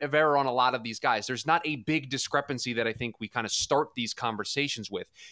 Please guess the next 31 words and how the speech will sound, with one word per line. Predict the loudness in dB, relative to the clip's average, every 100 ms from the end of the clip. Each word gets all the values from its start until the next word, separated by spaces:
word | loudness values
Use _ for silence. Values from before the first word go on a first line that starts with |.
| _
You | 0 6
have | 6 6
Jacoby | 0 0 0 0
Brissett | -2 0 0 -2
inside | -4 -4 0 0 0
the |
top | -6 0 0 0
twenty. | -6 -2 0 2
That's | 0 0
the | -4
biggest | -4 -2 -2 -4
thing | -4 -2
that | -2
I | -2
think | -4 -6
stands | -4 0
out | 2 0
to | -2
me. | -2
Your | 0 0 0
eight | -4
spot's | 2 2 2
different | 0 2 2 0 -10 -20 -4
from | 0
the | 2
expert | 0 2 2 2
consensus | -4 0 0 0 0
rankings, | 0 0 -2 2
but | 4 6
I | 6
will, | 6 4